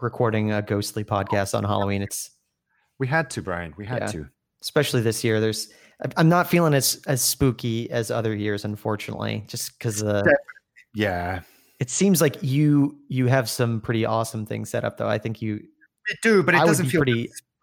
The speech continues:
Speaker 2: it doesn't feel that spooky. Although, on the other hand, I'm slightly glad in a selfish parental way, because last year we took them out trick-or-treating and it was fantastic. Round where we live is just stupendous. Just to give a quick taste, there was one garden,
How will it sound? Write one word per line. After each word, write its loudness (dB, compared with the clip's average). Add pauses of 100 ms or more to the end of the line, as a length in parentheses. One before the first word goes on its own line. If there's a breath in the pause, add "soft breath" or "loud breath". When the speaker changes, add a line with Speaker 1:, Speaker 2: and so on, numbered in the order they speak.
(220)
Speaker 2:
it -2
doesn't 4
feel 2
that 4
spooky. 0
Although, 0 (220)
on -4
the -2
other -2
hand, -4 (680 soft breath)
I'm 2
slightly 0
glad 0 (120)
in 0
a 4
selfish 0
parental 0
way, 2
because -8
last 2
year 4
we -2
took -4
them -2
out 0
trick-or-treating -4
and -2
it 0
was -2
fantastic. -2
Round 4
where 2
we 2
live 2
is -4
just -2 (240)
stupendous. 0 (1160 loud breath)
Just 2
to -2
give 4
a 0
quick 0
taste, 4
there 6
was 4
one 4
garden, 2